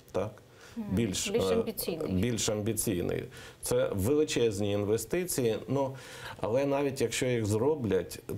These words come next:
Speaker 1: то собівартість цієї води буде, ну, як бензину. Тобто всі галузі виробництва в Криму стану-, стають збитковими. І тоді Крим перейде на сто відсоткову дотацію.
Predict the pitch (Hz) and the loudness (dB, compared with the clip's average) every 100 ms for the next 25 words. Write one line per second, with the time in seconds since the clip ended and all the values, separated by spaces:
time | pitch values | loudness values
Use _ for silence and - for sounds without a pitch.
0 | - 110 101 120 104 120 139 165 156 - | -2 -2 0 0 2 2 2 2 0 -2
1 | 98 - - 110 107 107 107 117 113 131 | -2 -2 0 2 2 2 4 2 2 2
2 | 151 147 98 113 123 107 117 113 104 90 | 2 2 2 2 2 4 4 6 6 4
3 | - 139 110 113 98 104 101 101 98 87 | 2 2 2 2 0 0 0 0 0 0
4 | 78 - - - - - 95 110 107 87 | -4 -8 -12 -20 -8 -6 -2 0 0 0
5 | - 143 147 120 120 110 110 101 104 104 | 0 2 4 4 2 2 2 2 2 2
6 | 110 110 107 - 95 98 - 143 175 160 | 2 2 -2 -2 -4 -2 0 0 0 -2
7 | - 123 120 123 - - 113 120 117 101 | -2 0 2 0 -2 -2 0 0 0 0
8 | 113 - 117 98 92 - 85 95 131 127 | 0 0 0 0 -2 -2 -4 -2 -2 0
9 | 175 117 - - - 165 156 131 120 123 | 0 -2 -10 -6 0 2 2 2 2 4
10 | 127 117 151 139 113 110 - 123 110 110 | 2 2 2 2 2 0 0 2 2 2
11 | - 98 - 120 113 107 - - - - | -2 -4 -2 0 2 0 -4 -14 -18 -4
12 | 95 - - 92 80 - - - | 0 0 0 -2 -4 -4 -4 -6